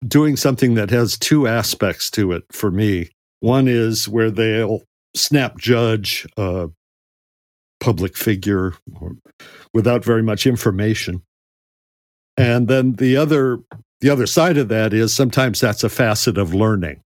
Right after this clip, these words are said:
'cause the Enneagram is easy to learn, but difficult to master. And so people will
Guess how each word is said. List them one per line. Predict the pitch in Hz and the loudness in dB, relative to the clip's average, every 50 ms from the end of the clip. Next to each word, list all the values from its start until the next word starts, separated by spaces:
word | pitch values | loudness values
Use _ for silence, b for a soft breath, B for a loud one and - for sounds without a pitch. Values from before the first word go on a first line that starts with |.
| _ _ _ _ _ _ _ - | _ _ _ _ _ _ _ 0
'cause | - 110 - - | 0 0 0 2
the | 110 110 104 | 0 2 2
Enneagram | 110 113 110 110 107 - - 110 107 104 101 98 | 2 2 2 0 0 0 0 0 0 2 0 0
is | 98 98 95 90 - - - - | 0 -2 -2 -2 -4 -6 -6 -2
easy | 117 120 123 113 - 123 101 - | 0 0 0 0 0 -2 -2 -2
to | - - 104 | -2 -2 -2
learn, | 98 95 95 113 131 131 127 127 127 113 | 0 2 2 2 2 2 2 2 0 0
but | 92 107 101 87 | -2 -2 -4 0
difficult | 98 117 - - 113 117 - 113 95 - | 0 0 2 0 -4 -2 0 -2 -2 -2
to | - 95 | -4 -4
master. | 87 95 95 107 107 101 - - - 87 80 - _ _ _ _ _ _ _ _ _ _ _ _ _ _ _ _ _ _ _ | -2 -2 -2 0 -2 -2 -4 -4 -6 -8 -8 -8 _ _ _ _ _ _ _ _ _ _ _ _ _ _ _ _ _ _ _
And | - 104 101 98 98 101 101 92 | -6 -2 -2 0 0 0 -2 -2
so | - - 110 104 | -2 -2 -2 -2
people | 98 - 113 110 - 107 101 98 98 | 0 0 0 0 2 2 0 2 2
will | 98 101 98 101 98 92 92 87 - | 2 2 2 2 0 0 -2 -4 -8